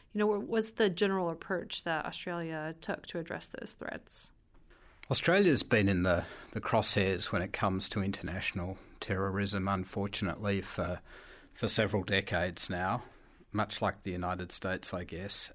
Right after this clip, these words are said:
Speaker 2: And my experience, uh,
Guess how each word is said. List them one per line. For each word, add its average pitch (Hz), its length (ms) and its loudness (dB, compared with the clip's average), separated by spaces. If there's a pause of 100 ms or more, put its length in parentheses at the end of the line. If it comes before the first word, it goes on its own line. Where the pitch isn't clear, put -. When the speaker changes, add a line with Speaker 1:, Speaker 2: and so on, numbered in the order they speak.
Speaker 2:
And 95 500 2 (1200)
my 107 200 6
experience, 98 1000 0 (120)
uh, 95 260 0